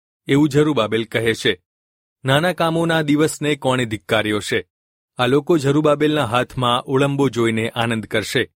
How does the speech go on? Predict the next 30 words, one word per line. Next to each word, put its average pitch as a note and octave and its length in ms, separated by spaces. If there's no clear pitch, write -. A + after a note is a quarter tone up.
યહોવાની D3+ 520
આ D3 100
સાત C3+ 400
દીવારૂપી A#2 580
આંખો G#2 460
આખી C3 320
પૃથ્વી D3 420
પર C#3+ 200
સર્વત્ર A#2 560
ફરતી A2+ 380
રહે G#2+ 260
છે. G#2+ 240
પછી C#3 220
મેં E3 140
દૂતને E3 340
પૂછ્યું, A#2 520
"દીપવૃક્ષની E3 680
જમણી B2+ 280
બાજુએ A2 540
અને E3 160
તેની F3 240
ડાબી B2 320
બાજુએ B2+ 400
જે A#2 200
જૈતુન A2 420
વૃક્ષો A#2+ 360
છે, B2+ 360
તે F3+ 100
શું F3 280
છે?" - 200